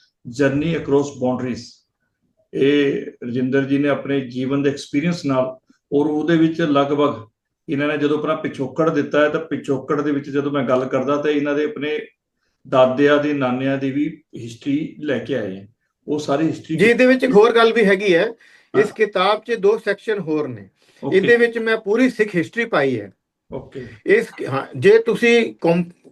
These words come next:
Speaker 2: com-, compiled ਵਿੱਚ entire ਸਿੱਖ ਹਿਸਟਰੀ ਚਾਹੁੰਦੇ ਹੋ,
Speaker 1: ਹਮ।
Speaker 2: ਇਹਦੇ ਵਿੱਚ ਮੈਂ ਕੰਪਲੀਟ ਸਿੱਖ ਹਿਸਟਰੀ ਪਾਈ ਹੈ till the rise, ਅ, of, ਅ, ਮਹਾਰਾਜਾ ਰਣਜੀਤ ਸਿੰਘ। ਉਹਦੇ ਬਾਅਦ ਫਿਰ ਇੱਕ ਚੈਪਟਰ ਇਹ ਵੀ ਪਾਇਆ ਕਿ ਸਾਡੀ ਇੰਨੀ ਵੱਡੀ ਹਕੂਮਤ ਕਿਸ ਤਰ੍ਹਾਂ ਡਿਸਟਰੋਏ ਵੀ ਹੋ ਗਈ।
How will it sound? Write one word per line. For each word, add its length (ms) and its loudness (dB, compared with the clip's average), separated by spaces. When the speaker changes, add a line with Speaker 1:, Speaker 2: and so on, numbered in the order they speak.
Speaker 2:
com-, 200 2
compiled 540 4
ਵਿੱਚ 360 4
entire 420 0
ਸਿੱਖ 180 -4
ਹਿਸਟਰੀ 300 -4
ਚਾਹੁੰਦੇ 380 2
ਹੋ, 160 0
Speaker 1:
ਹਮ। 480 -18
Speaker 2:
ਇਹਦੇ 220 4
ਵਿੱਚ 240 2
ਮੈਂ 220 0
ਕੰਪਲੀਟ 480 -2
ਸਿੱਖ 260 -4
ਹਿਸਟਰੀ 300 0
ਪਾਈ 320 4
ਹੈ 220 2
till 160 0
the 80 6
rise, 300 4
ਅ, 520 2
of, 200 -8
ਅ, 180 -2
ਮਹਾਰਾਜਾ 440 -2
ਰਣਜੀਤ 320 -4
ਸਿੰਘ। 280 -6
ਉਹਦੇ 200 6
ਬਾਅਦ 260 4
ਫਿਰ 180 2
ਇੱਕ 160 -2
ਚੈਪਟਰ 360 -2
ਇਹ 140 4
ਵੀ 100 0
ਪਾਇਆ 320 0
ਕਿ 180 -4
ਸਾਡੀ 420 -4
ਇੰਨੀ 180 -2
ਵੱਡੀ 240 -2
ਹਕੂਮਤ 440 -6
ਕਿਸ 160 -8
ਤਰ੍ਹਾਂ 160 -2
ਡਿਸਟਰੋਏ 380 2
ਵੀ 120 4
ਹੋ 100 0
ਗਈ। 180 -12